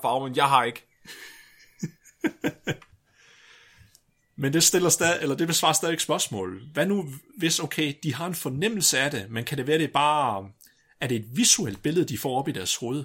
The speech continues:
Speaker 2: Og det var så det, det sidste, de så ville teste, og de mener, der var den endelige test. Så de havde sådan et, en Y-formet, øh, labyrint, hvor i den ene side, der ville der være forskellige former, øh, hvor det enten var, hvor det var belyst med normalt lys,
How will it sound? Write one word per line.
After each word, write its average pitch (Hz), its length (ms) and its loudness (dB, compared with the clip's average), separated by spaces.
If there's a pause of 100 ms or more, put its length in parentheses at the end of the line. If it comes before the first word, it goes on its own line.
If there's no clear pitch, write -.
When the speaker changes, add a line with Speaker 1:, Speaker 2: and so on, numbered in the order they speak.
(600)
Speaker 2:
Og 127 80 -10
det 185 80 4
var 190 60 4
så - 140 2
det, 143 480 -4
det 139 80 -4
sidste, - 460 4
de - 340 -16
så - 120 0
ville 120 160 -4
teste, 131 400 -2
og 110 120 -10
de 120 60 -4
mener, 131 200 -2
der 113 60 -2
var 101 80 -4
den 117 140 -10
endelige 139 260 -4
test. - 380 -6 (540)
Så - 120 -4
de 151 100 -2
havde 170 160 2
sådan 170 220 0
et, 165 140 -10
en 143 140 -2 (140)
Y-formet, 98 720 0 (200)
øh, 107 180 -12
labyrint, 113 640 -4 (880)
hvor 127 140 2
i 120 40 2
den 139 100 -6
ene 190 180 2
side, 180 400 4
der 147 100 2
ville 143 140 0
der 120 60 0
være 123 460 4
forskellige 127 440 -2
former, 120 600 -2
øh, 101 280 -6
hvor 113 180 -4
det 110 140 -4
enten 117 300 -6
var, 90 360 -6
hvor 113 120 -6
det 110 60 -4
var 104 80 -2
belyst 131 340 -2
med 104 80 -8
normalt 151 340 -4
lys, 185 420 -6